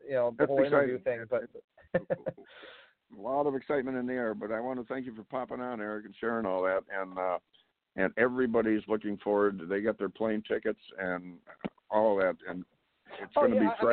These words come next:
Speaker 1: mean,
Speaker 2: Friday.
Speaker 1: let me, let me say that too. Shout out to the Hills Hotel, who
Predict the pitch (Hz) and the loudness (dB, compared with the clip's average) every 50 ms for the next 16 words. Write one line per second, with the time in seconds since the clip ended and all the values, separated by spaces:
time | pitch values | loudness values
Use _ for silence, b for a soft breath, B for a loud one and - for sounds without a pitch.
0 | 117 113 113 - - 123 110 - 202 214 233 233 - 196 202 220 240 220 - 220 | 6 6 4 4 2 2 0 -2 -6 -2 -2 -2 -2 -2 -2 -2 -2 -2 -2 -2
1 | 202 196 196 190 - - 220 208 170 - - 185 180 190 196 190 - _ 180 175 | -2 -2 -2 -2 -2 0 0 0 0 0 0 2 4 4 4 2 0 _ -8 -8
2 | 170 151 180 175 180 165 180 175 165 - 170 165 165 165 170 156 | -4 -2 -2 -2 -2 -2 -4 -4 -4 -2 -2 0 2 2 0 0